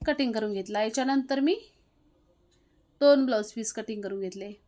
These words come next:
फक्त जो मेन ब-, ब्लाऊज पीस असतो तो ओपन करून ठेवायचा आणि त्याच्यावरती जे आपण अस्तरचे भाग कटिंग करून ठेवलेले आहेत ते ठेवायचे.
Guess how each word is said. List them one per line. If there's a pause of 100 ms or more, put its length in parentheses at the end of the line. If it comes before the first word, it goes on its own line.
फक्त (560)
जो
मेन
ब-,
ब्लाऊज
पीस
असतो
तो
ओपन
करून
ठेवायचा
आणि
त्याच्यावरती (680)
जे
आपण
अस्तरचे
भाग
कटिंग
करून
ठेवलेले
आहेत (160)
ते (420)
ठेवायचे.